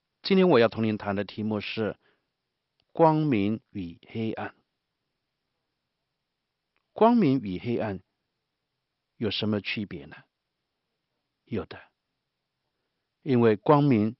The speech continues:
与黑暗是强烈的对比。圣经在创世纪一章四节说，“神看光是好的，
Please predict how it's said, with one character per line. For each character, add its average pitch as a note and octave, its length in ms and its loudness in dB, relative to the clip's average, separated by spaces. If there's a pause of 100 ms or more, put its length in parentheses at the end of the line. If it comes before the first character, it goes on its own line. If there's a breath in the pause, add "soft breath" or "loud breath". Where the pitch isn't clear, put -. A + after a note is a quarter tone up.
与 F2+ 320 -10
黑 C3+ 180 -2
暗 G#2+ 220 -8 (380)
是 - 360 -6
强 F#2+ 320 -8
烈 C#3+ 160 2
的 - 300 -14
对 F#2 160 -4
比。 - 220 -20 (1500)
圣 C#3 220 -2
经 A#2+ 180 0
在 A2+ 160 4
创 D3 240 -2
世 B2 160 -6
纪 A2 220 -8
一 C#3 160 -4
章 G2+ 260 -6
四 - 180 -8
节 D#2+ 200 -14
说 - 260 -14 (1400)
，“神 C3+ 480 0
看 F#3 340 -2
光 E3 520 0
是 - 180 -6
好 - 240 -6
的， - 180 -20